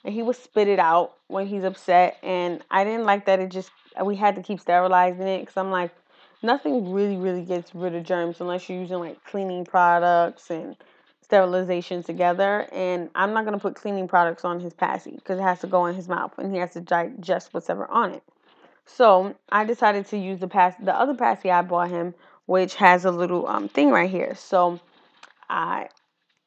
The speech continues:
had another passy <laughs> that came with this, but I took it off because he didn't like it when we used it at the hospital. That's how we ended up buying the event one. And then I just used this clippy thing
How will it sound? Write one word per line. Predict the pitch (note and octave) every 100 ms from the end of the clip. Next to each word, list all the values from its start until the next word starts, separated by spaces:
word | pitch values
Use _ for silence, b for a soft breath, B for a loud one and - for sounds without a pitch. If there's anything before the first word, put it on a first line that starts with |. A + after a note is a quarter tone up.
| _ -
had | G3+ G#3+
another | F#3+ F#3+ C4
passy | B3+ F#3+ E3 E3+ A3+ G3
<laughs> | -
that | G#3 F#3
came | - C#4 B3+
with | G3
this, | F#3 F3+
but | F3+
I | F3
took | - A#3+ A3
it |
off | - F3 F3 -
because | F3+ F3+
he | G3
didn't | G3 F#3+
like | F3 F3
it | E3 D3+ -
when | F#3 F3
we | F3 F3
used | E3 F3+ E3+
it | E3+
at | E3
the | G3
hospital. | F#3 F3 - F#2+ E2+ b b b b
That's | G#3 G#3+
how | G#3+
we | F#3+
ended | F#3 F#3
up | F3
buying | F#3 F3 F3
the | E3+
event | E3+ F#3 B2+
one. | - F#2 - -
And | F3+ F#3
then | F3 E3+ F3 B B B
I | F#3
just | F#3+ F#3
used | F#3+ G3 F3
this | F3+
clippy | - - G3 F3 F3
thing | F3 F3 E3+